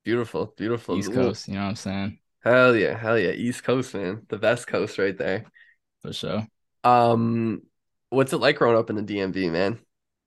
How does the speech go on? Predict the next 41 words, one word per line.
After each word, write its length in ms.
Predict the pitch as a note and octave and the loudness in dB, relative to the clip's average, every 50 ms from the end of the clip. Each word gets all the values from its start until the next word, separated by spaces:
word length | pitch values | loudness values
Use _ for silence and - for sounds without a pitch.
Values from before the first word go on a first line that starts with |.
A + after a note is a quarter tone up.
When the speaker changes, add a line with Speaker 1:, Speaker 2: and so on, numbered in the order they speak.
| _ - C3 | _ -6 -2
Speaker 1:
Do 140 | A#2+ A#2+ | 2 4
you 60 | B2+ B2 | 4 2
f-, 140 | A#2 - | 2 2
and, 200 | A#2 A2+ A#2+ A#2+ | 2 2 4 6
like, 160 | C3+ C#3 C#3 C#3+ | 6 4 4 4
do 80 | C#3 | 4
you 60 | C#3+ | 4
Speaker 2:
Um, 100 | C#3+ C#3 | 4 4
Speaker 1:
feel 140 | C3+ C#3 C#3 | 4 4 4
like 320 | C3+ C3 B2+ B2 A2+ - - | 6 6 6 4 2 0 -4
you've 160 | A#2+ A#2 G#2+ | -4 -2 0
been 180 | A2 A#2+ A2+ | 0 0 0
influenced 480 | A2 A2 - - A#2+ A2+ A2+ A#2 A2 - | -2 -4 -4 -2 -2 0 0 -2 -2 -2
at 60 | A2+ | 0
all 240 | G#2+ A2 A#2 A2+ A2+ | 2 2 4 2 2
just 200 | G#2+ A#2 A2+ - | 0 -4 -6 -2
by 160 | - G#2 G2+ | -2 -2 -2
the 60 | G#2+ | -2
sound, 460 | A2+ - - A#2 A2+ A2 A2 A2+ A2+ A#2+ | -4 -2 -2 0 0 0 -2 -2 -2 0
or 80 | B2+ | 4
maybe 260 | C3+ C#3+ D#3 D3+ F3 | 6 6 6 4 2
just 260 | F3 C#3+ D#3+ C#3+ - - | 0 2 0 0 0 -4
aesthetically, 580 | A2 B2 - - B2 A#2+ C3 C3 - G#2 G2 G#2 | -8 -8 -6 -4 -2 0 0 -2 -2 -4 -8 -8
your 100 | E2+ A2 | -8 -8
style 400 | - - F2+ F#2+ A#2 A#2+ A2 D#2 | -4 -2 2 2 4 2 2 0
and, 80 | C#2 | 0
uh, 200 | E2+ F#2+ E2 - | 0 0 0 0
and 260 | D#2+ G#2 G2+ D#2 - | -2 -2 -2 -4 -2
other 200 | - A2+ A#2 A2 | -2 0 0 0
shit 220 | A#2 - - - - | -2 -2 -2 -2 -2
like 220 | - G2+ G#2+ - | -2 -2 -2 -2
that? 180 | - G2+ F2 D#2 | -2 -2 0 0
What 140 | G2+ A#2 A#2 | -2 -2 0
can 80 | C3+ | 0
you 60 | B2+ | 0
say 160 | A#2+ - A2+ B2 | 2 2 2 2
about 180 | A#2 G#2+ - | 2 0 -2
the 60 | - | -2
D 180 | G#2 G2 F2+ F2+ | -4 -2 -2 -2
M 80 | F2+ D#2+ | 0 0
V? 240 | D#2+ E2 F2 A#2 | 0 -2 -2 -2